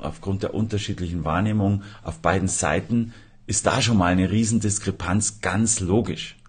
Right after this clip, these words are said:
ganz normal. Ja? Aber es geht natürlich noch weiter. Das ist erstmal nur der, der erste Punkt. Das zweite ist, dass wir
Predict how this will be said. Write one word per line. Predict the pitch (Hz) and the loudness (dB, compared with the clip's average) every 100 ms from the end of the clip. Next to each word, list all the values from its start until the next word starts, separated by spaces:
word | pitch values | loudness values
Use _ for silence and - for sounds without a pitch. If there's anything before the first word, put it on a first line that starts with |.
| - | -12
ganz | - 92 - | -8 -4 -4
normal. | 82 76 78 82 76 - - - - | -4 -4 -4 -4 -6 -8 -20 -20 -20
Ja? | - 82 120 - - - - | -6 -4 -4 -6 -16 -12 2
Aber | 104 | 6
es | 123 | 6
geht | 117 117 | 4 0
natürlich | 127 127 123 | 2 2 2
noch | 131 | 2
weiter. | 101 123 - - - - - - - - - - - | 2 -2 -4 -10 -14 -20 -20 -20 -20 -20 -20 -20 -10
Das | 90 | -4
ist | 104 | -2
erstmal | 98 101 | 2 4
nur | 104 104 | 6 6
der, | 101 101 - - - | 4 0 -10 -18 -14
der | - 90 | -6 -2
erste | - 117 - | 2 2 0
Punkt. | - - - - - - - - - - | -4 -8 -12 -12 -18 -20 -18 -16 -18 -16
Das | - | -10
zweite | - 80 90 120 | -6 0 2 2
ist, | 151 92 143 - - | 2 2 2 2 2
dass | 107 110 107 | 2 2 4
wir | 117 117 117 | 6 6 4